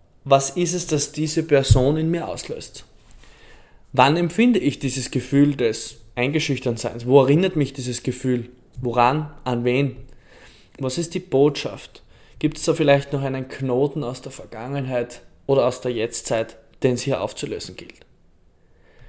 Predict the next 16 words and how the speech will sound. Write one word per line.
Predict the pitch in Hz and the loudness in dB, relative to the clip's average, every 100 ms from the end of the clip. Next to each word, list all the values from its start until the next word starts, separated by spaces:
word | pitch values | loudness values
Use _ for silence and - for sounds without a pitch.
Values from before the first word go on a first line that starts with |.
| - - _ _ _ - - - - | -20 -20 _ _ _ -20 -20 -20 -4
Und | 147 | 2
wenn | 143 147 | 4 4
Führungskräfte, | - 214 240 143 - 131 131 | 2 2 2 2 0 0 -2
Führungspersönlichkeiten, | - 196 190 - - 143 131 - 143 165 170 165 147 139 - - - 120 123 - - 135 123 117 113 | 0 0 0 -4 0 2 2 2 2 2 0 -2 -2 -4 -8 -10 -2 2 2 2 -6 -6 -4 -4 -4
in | 139 | -2
welchem | 139 170 | -2 -2
Setting | 156 143 139 143 | 0 0 -2 -6
auch | 107 - | -8 -10
immer, | 175 175 | -8 -6
diese | 131 123 | -2 -2
Kräfte | 123 - 135 - 127 | -2 0 -2 0 -6
kennen, | - 127 165 123 120 | -4 -4 -4 -4 -4
die | 131 | -6
hier | 123 131 120 | -4 -4 0
wirken | 135 - - 113 110 | -2 -2 -6 -8 -10
können, | - 107 98 101 175 | -10 -10 -10 -10 -10